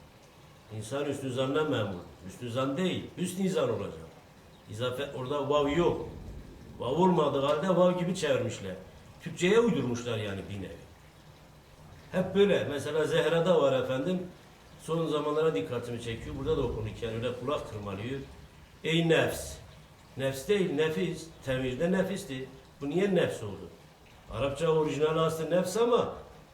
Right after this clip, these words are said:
Türkçe'ye girince, Risale-i Nur'un dili Türkçe. Nefis, nef-, e, nefs, nefis olur.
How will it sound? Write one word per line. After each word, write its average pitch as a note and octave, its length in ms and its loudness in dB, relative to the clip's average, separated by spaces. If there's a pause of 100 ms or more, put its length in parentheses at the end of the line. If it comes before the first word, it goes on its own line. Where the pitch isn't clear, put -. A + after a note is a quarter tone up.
(180)
Türkçe'ye D3 420 2
girince, C#3+ 420 2
Risale-i B2+ 340 0
Nur'un C#3+ 180 0
dili D3+ 180 -4
Türkçe. F#3 460 -2 (580)
Nefis, E3 360 -2
nef-, D#3+ 220 2 (160)
e, B2+ 200 -4
nefs, G3 400 2 (160)
nefis F#3 340 -2
olur. B2+ 260 2